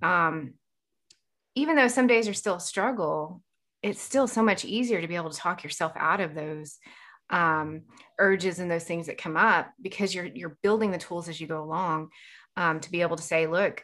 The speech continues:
I, we're doing this, this financial inventory. We're doing, you know, things that are further down in the steps." So it's, so you have a better understanding of the unmanageability or the wreckage that this has caused. So you're able to, like, I personally have been able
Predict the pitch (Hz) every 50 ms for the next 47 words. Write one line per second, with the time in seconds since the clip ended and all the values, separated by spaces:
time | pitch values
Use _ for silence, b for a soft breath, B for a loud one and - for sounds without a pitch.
0 | - - - 160 160 160 160 165 165 160 - - - _ _ _ - 170 170 165
1 | 170 180 190 196 190 180 170 170 - - - _ _ - 180 143 - - 170 165
2 | 165 160 147 - 151 151 156 156 151 147 147 156 156 147 147 151 151 160 165 170
3 | 165 165 160 160 B B B B B B B B - 185 185 170 175 180 175 175
4 | 165 - - - - 175 165 160 - 165 160 156 151 160 156 151 151 147 147 143
5 | - - 196 180 - - - - 208 190 180 139 - - - - _ - - -
6 | 220 196 196 185 202 226 233 233 208 - 190 175 135 143 170 170 151 - - 180
7 | 180 170 165 - 135 156 156 156 160 151 156 156 151 147 - - 165 165 156 151
8 | 151 156 156 151 151 147 143 156 147 151 147 147 143 143 - - 151 147 143 143
9 | 147 147 147 147 - 131 139 143 143 - - B B B B B B B B -
10 | 160 165 147 147 143 143 - - - _ - - 165 160 - 147 143 - - 247
11 | 202 185 - 196 180 156 113 110 170 202 190 175 170 - - 170 160 156 156 -
12 | B B B B B B B B B _ _ _ _ _ _ _ _ _ _ _
13 | _ - 202 190 170 - - - 190 202 208 202 - - - 220 208 214 - 180
14 | 165 156 151 160 135 147 170 151 156